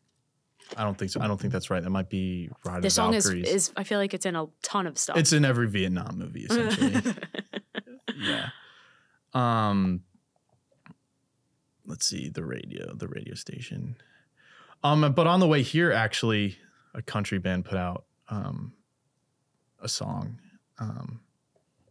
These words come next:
Speaker 1: uh, an album. Um, Brothers Osborne put out an album. I really like them, so they, they were on, they were on the way here, on the train ride here.
Speaker 2: Repeat, nice.
Speaker 1: Yeah, but, like, on the, on Creedence radios, like,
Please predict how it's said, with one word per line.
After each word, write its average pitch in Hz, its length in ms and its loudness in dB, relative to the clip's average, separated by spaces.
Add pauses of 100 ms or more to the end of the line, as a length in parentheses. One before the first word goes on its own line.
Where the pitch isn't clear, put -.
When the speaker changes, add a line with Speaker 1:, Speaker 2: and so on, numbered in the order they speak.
Speaker 1:
uh, 143 180 2
an 123 80 2
album. 104 440 0
Um, 95 640 -2 (460)
Brothers 131 260 4
Osborne 110 420 0
put 120 120 -2
out 113 120 2
an 110 60 0
album. 117 380 0 (400)
I 104 80 -4
really 104 220 2
like 92 220 0
them, 92 220 -2
so 95 180 -4
they, 90 360 -2
they 92 80 -8
were 90 100 -8
on, 87 260 -8 (840)
they 95 100 -4
were 95 160 -4
on 92 200 -4
the - 360 -8
way 104 140 -6
here, 104 360 -6
on - 80 -6
the 107 80 -2
train 107 240 -2
ride 104 180 0
here. 107 420 -2
Speaker 2:
Repeat, 175 440 -14
nice. 170 640 -8 (180)
Speaker 1:
Yeah, 101 340 0 (160)
but, 120 100 2
like, 117 260 2
on 117 300 2
the, 101 540 2 (140)
on 113 240 0
Creedence 104 440 0
radios, 92 480 0
like, 90 340 -4